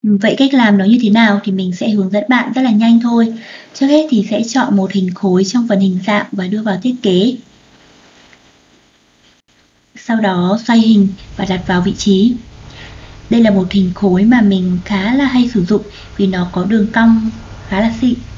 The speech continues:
Ok, mình sẽ điều chỉnh hình khối này và đưa xuống dưới. Thường thì mình thiết kế ảnh quảng cáo ở bên trên là trình bày,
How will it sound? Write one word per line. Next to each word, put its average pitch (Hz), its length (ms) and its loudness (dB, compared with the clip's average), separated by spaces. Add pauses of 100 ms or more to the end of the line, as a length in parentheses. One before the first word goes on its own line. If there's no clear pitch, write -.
(2750)
Ok, 226 100 4
mình 214 300 4
sẽ 240 360 0
điều 202 200 4
chỉnh 180 320 2
hình 175 160 4
khối 170 280 2
này 208 260 2
và 175 100 0
đưa 220 220 0
xuống 180 180 0
dưới. 185 280 4 (480)
Thường 196 280 2
thì 196 80 0
mình 185 220 -2
thiết 262 200 -2
kế 185 160 4
ảnh 190 240 0
quảng 160 160 -2 (100)
cáo 175 220 0
ở 226 80 2
bên 220 240 2
trên 226 300 4
là 180 160 0
trình 180 140 0
bày, 175 280 2